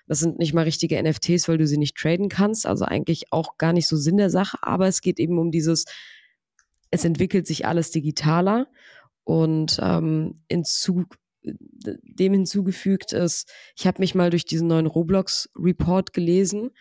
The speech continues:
Ich hab den alten, also dem von letztem Jahr, nämlich sehr, sehr oft in meinen, meinen Präsentationen gereferenced. Dann dachte ich, „Okay, den neuen lese ich mir auch durch.“ Und, äh, das übergeordnete Thema war einfach Digital Expression, wie eben Gen Z und Gen Alpha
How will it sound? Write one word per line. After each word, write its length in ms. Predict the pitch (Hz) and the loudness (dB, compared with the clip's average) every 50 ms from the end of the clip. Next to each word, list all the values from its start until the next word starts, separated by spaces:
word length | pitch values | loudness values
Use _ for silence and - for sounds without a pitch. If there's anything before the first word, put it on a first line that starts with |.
| - _ | -20 _
Ich 140 | - - - | -6 -4 -4
hab 140 | 190 - - | -2 -2 0
den 200 | 190 175 165 - | -2 -2 -2 -2
alten, 440 | - 175 190 202 196 - 247 247 - | -2 -2 -2 -2 -2 -4 -4 -2 -2
also 180 | - 175 170 | 0 0 2
dem 160 | 160 180 175 | 2 2 2
von 140 | - 175 170 | 2 2 2
letztem 340 | 165 175 170 - - - 175 | 2 2 0 -2 -4 -2 0
Jahr, 140 | 170 170 170 | 2 2 2
nämlich 240 | 170 165 160 - - | 2 2 0 0 0
sehr, 160 | 170 170 170 | 0 0 0
sehr 160 | 165 - - | -2 -2 -4
oft 180 | 113 - - - | -4 -6 -6 -6
in 60 | 175 | -6
meinen, 280 | 170 160 165 160 151 | -4 -4 -4 -4 -4
meinen 220 | - - 156 151 151 | -4 -2 -2 -2 -2
Präsentationen 880 | - - 165 151 151 147 - 147 - - - - 156 151 147 143 143 | -4 -6 -6 -6 -6 -6 -6 -6 -4 -4 -4 -2 -2 -4 -4 -4 -6
gereferenced. 640 | - 139 131 143 147 - - 143 143 160 190 - - | -4 -2 0 0 0 -2 -2 -4 -4 -4 -4 -6 -6
Dann 100 | - - | -6 -6
dachte 220 | - 143 - - | -6 -8 -8 -10
ich, 100 | - - | -10 -10
„Okay, 160 | 151 - - | -8 -8 -6
den 160 | 147 135 135 139 | -4 -4 -2 -2
neuen 320 | 139 139 139 143 143 - _ - - - - - - - - _ | -2 -2 -2 -2 -4 -8 _ -20 -20 -20 -20 -20 -20 -20 -10 _
lese 320 | - - 160 165 170 175 | 0 2 2 2 2 2
ich 120 | 165 - - | 0 -2 -2
mir 160 | 151 - - | -2 -2 -2
auch 180 | 110 180 - - | -2 -4 -6 -4
durch.“ 440 | - 170 165 175 196 233 247 - - - - - - - - _ _ - | -2 0 2 2 2 0 -2 -6 -14 -20 -20 -20 -20 -20 -20 _ _ -2
Und, 420 | 180 170 170 170 170 165 - - | 0 0 2 0 0 -2 -2 -2
äh, 200 | - 165 165 165 | 0 0 2 2
das 160 | 160 156 - | 0 0 -2
übergeordnete 720 | - 196 185 185 165 165 151 156 175 - - 170 156 165 | -2 0 0 0 2 2 0 0 -2 -4 -4 -6 -6 -6
Thema 340 | - - 165 175 180 175 165 | -4 -4 -2 0 0 2 2
war 80 | 151 123 | 2 0
einfach 300 | 104 156 - 147 135 143 | 0 -2 -2 -4 -4 -4
Digital 420 | - - 160 151 156 - - 151 | -4 -4 -4 -6 -6 -6 -6 -4
Expression, 640 | - - - - - - 151 156 151 - - 196 233 - _ _ _ _ _ _ _ _ _ _ _ _ _ _ | -4 -4 -6 -6 -4 -2 -2 -2 -2 -4 -6 -8 -8 -10 _ _ _ _ _ _ _ _ _ _ _ _ _ _
wie 320 | - 143 147 170 175 - - | -6 0 2 2 4 4 4
eben 500 | 151 165 160 156 165 165 160 160 160 151 | 2 2 2 2 4 4 4 2 2 0
Gen 260 | - 160 160 160 160 | 0 0 0 0 0
Z 200 | 147 147 156 165 | 0 0 0 2
und 160 | 170 170 156 | 2 2 2
Gen 200 | - 156 156 156 | 2 2 0 0
Alpha 800 | - - - 156 165 165 - - 165 160 160 156 160 156 156 | 0 0 0 2 2 0 0 0 2 2 2 2 2 0 -2